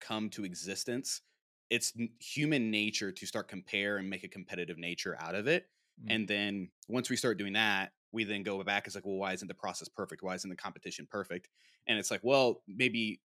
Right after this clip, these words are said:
Speaker 1: you are conflating what the, like, original scope was for this evaluation."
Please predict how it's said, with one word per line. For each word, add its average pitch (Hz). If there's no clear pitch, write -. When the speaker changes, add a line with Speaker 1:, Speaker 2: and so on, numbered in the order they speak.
Speaker 1:
you 110
are 110
conflating 107
what 95
the, 90
like, 80
original 101
scope 95
was 92
for 90
this 82
evaluation." 76